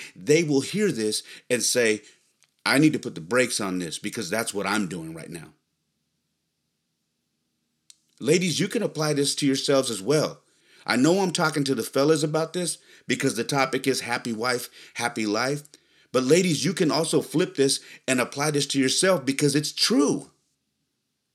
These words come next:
We have to be happy alone.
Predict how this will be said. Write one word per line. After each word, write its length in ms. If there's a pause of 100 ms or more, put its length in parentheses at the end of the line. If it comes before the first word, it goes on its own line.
(3500)
We 140
have 260
to 80
be 200
happy 520
alone. 580